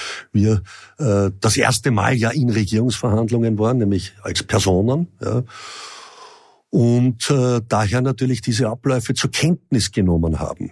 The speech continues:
Ja, äh, wir hätten's, äh, anders, äh, gerne auch gelebt, wäre für uns kein Thema gewesen. Äh, damals war für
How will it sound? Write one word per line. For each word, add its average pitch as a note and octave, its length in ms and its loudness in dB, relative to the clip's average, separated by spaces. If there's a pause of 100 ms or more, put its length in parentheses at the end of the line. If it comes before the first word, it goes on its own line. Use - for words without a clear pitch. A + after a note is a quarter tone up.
Ja, G#2 440 0
äh, E2+ 80 -6
wir F2 100 2
hätten's, - 500 0
äh, G#2 60 0
anders, F2 720 0
äh, G#2 220 0
gerne G#2+ 320 0
auch B2 160 -2
gelebt, F#2+ 420 -2
wäre D2+ 140 -2
für G#2+ 100 -2
uns F#2+ 140 -4
kein - 200 -4
Thema A#2+ 240 0
gewesen. A2+ 460 -2 (560)
Äh, G#2+ 180 2
damals G#2 400 2
war G#2 380 0
für G2 320 -2